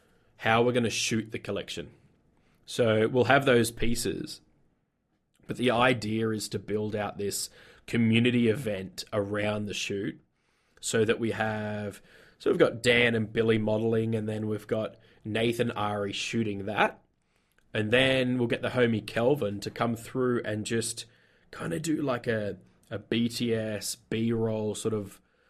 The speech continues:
behind the scenes, um, docu sort of thing. And, and he can interview us and ask us a few questions and kinda put that together for, like,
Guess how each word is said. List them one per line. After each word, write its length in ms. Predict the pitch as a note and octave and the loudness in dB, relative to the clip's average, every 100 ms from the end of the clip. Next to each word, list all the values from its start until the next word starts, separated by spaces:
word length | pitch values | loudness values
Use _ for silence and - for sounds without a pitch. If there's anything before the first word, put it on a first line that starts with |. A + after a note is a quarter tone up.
| _ | _
behind 360 | - F#2+ A#2 A#2+ | -10 -2 0 0
the 80 | G#2+ | -2
scenes, 760 | - A2 A2 A2 G#2 G2+ F#2+ - | -2 -2 -2 -2 -4 -6 -8 -12
um, 500 | G2+ G2+ G2+ G2 G2 | -10 -8 -8 -10 -6
docu 480 | - A#2+ - - C#3+ | -2 -2 -2 -6 -4
sort 200 | C#3 C#3 | -2 -2
of 100 | C#3+ | -2
thing. 220 | D3 C#4 | -2 -2
And, 220 | - A2 - - - - | -2 -4 -8 -20 -20 -8
and 100 | A2 | -2
he 100 | B2 | 0
can 140 | A#2+ | 0
interview 540 | A2 A2+ A#2 G#2+ A2 G#2+ | -2 -2 -4 -4 -4 -2
us 420 | G#2+ G#2+ G#2 - | -2 -4 -6 -8
and 160 | E2+ - | -10 -10
ask 240 | F#2 - | -10 -10
us 140 | F#2+ F#2+ | -10 -10
a 60 | |
few 160 | F2+ F#2 | -10 -10
questions 760 | - G2 - G2+ F#2+ F#2 - - _ _ _ _ _ _ | -6 -6 -6 -10 -10 -10 -14 -18 _ _ _ _ _ _
and 120 | A2 | -8
kinda 220 | G2+ G#2+ G#2+ | -4 -4 -4
put 160 | A#2+ | -2
that 140 | G2 G2 | -2 -2
together 320 | G#2+ G#2+ G#2 | -4 -6 -6
for, 140 | - | -6
like, 380 | G#2 F#2+ - | -6 -6 -10